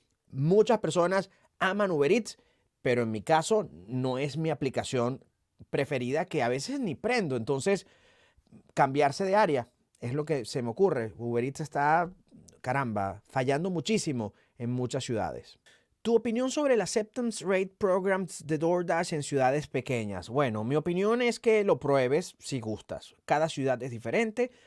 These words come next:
Hay personas que quizás puedan ver ganancias. Este, este programa, entre muchas cosas, te indica si la orden va a terminar en más o no a través de, de, del diamantito y de un símbolo de más. Yo hice un video en donde explico en detalle el tema,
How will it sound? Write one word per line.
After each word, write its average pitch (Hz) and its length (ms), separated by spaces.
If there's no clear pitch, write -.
Hay 127 140
personas 139 360
que 143 120
quizás 120 260
puedan 120 300
ver 117 180
ganancias. 139 500
Este, 117 280
este 123 200
programa, 127 480
entre 135 400
muchas 143 320
cosas, 165 400
te 143 120
indica 143 540
si - 220
la 131 140
orden 143 320
va 147 60
a 135 80
terminar 131 460
en 135 200
más 139 340
o 127 140
no 156 340
a 135 100
través 117 280
de, 127 240
de, 110 380
del 127 220
diamantito 131 720
y 127 80
de 120 120
un 120 80
símbolo 139 480
de 113 100
más. 151 220
Yo 127 80
hice 117 160
un 135 80
video 135 520
en 120 80
donde 110 240
explico 143 720
en 135 160
detalle 131 580
el 120 140
tema, 135 420